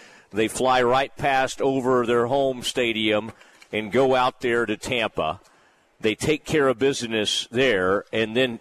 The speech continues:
basically kinda wipe out the Orioles after the one close game. Um, I mean, it, it's almost kinda like the anger or whatever kinda came out of that Seattle. Uh, it, it just,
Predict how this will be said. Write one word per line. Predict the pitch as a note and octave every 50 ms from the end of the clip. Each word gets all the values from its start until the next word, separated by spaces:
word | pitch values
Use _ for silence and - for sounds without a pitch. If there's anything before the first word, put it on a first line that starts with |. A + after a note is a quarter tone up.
| - -
basically | - C3+ E3 - - D#3+ - - A#2+ B2 -
kinda | - C#3 B2+ G#2 F#2
wipe | F#2+ G2 G#2 A#2+ C3+ C3+ - -
out | B2+ A#2+ A#2+ A#2+ - -
the | A2+ G#2+
Orioles | A2+ A#2 B2 B2 A#2+ A#2 A2+ A2+ G#2+ G2 -
after | A#2+ A#2 A2 - - A#2 A2+ G#2 F2+ - - - - - _ -
the | G#2+
one | G#2 G#2+ A#2+ C#3+ D3+ D3+ C#3
close | - - C3+ C3+ C3 A#2+ - -
game. | G2 B2 C3 C3 B2 A2+ G#2+ G2+ G#2 G#2 G2+ - - - - - - - - -
Um, | - A#2 A#2+ A#2 A2+ A2+ A#2 A2+ - - - - - - - - _ _ _ -
I | A#2+
mean, | C3 C#3+ D3 D3+
it, | D#3 D3 C#3 C#3 B2+ - -
it's | C#3 A#2+ - D#3+
almost | E3+ G3 G#3+ G3 F3+ F3 E3 - -
kinda | - - D#3 D3+ D3
like | C3+ C3 C3+ C#3+ D3 - -
the | - A#2+ G#2+ G#2+ A2+
anger | C3 D#3 E3 E3 D#3+ C#3+ D#3 D#3+
or | D#3 D#3 A#2 A2+ A2
whatever | A2 C3 D#3 D3+ E3+ F3 D3 D#3 D3+
kinda | - - D3+ C#3+ B2+
came | - - - D#3+ D3+ D3 C3+
out | C3 C3+ C3+ B2+
of | B2 A2+
that | A2+ A2+ A#2 - -
Seattle. | - - B2 B2 A2+ G#2+ G#2+ A#2 B2 B2+ A#2 A#2 A2+ G#2 - - - - - - _ _ _ _ _ _ -
Uh, | G#2 G#2+ G#2+ G#2 G2+ G2 G2 G2 F#2+ F2
it, | A#2 B2+ - -
it | A#2+ B2+ A2
just, | - G#2 B2+ C3+ A#2+ - - -